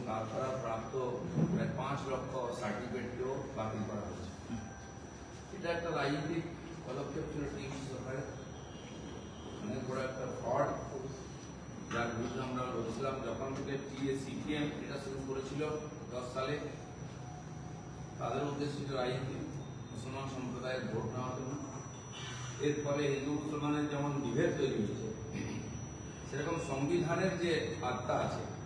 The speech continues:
তাতেও চোট পৌঁছানো হয়েছে। সংবিধানে আমাদের হিন্দু সমাজের মধ্যে যে পিছিয়ে থাকা জাতিগুলো, তাদেরকে মূল স্রোতে নিয়ে আসার জন্য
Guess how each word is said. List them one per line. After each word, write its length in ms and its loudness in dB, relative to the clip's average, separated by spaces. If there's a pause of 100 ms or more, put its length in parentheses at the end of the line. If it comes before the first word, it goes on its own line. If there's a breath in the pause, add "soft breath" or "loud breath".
(300)
তাতেও 280 0
চোট 240 2
পৌঁছানো 420 0
হয়েছে। 260 -2 (1160)
সংবিধানে 440 -2
আমাদের 300 0 (720)
হিন্দু 280 6 (100)
সমাজের 400 4
মধ্যে 240 0
যে 140 0
পিছিয়ে 400 10
থাকা 220 2 (120)
জাতিগুলো, 440 2 (1160)
তাদেরকে 340 4 (120)
মূল 140 4
স্রোতে 280 0
নিয়ে 220 0
আসার 340 2
জন্য 160 0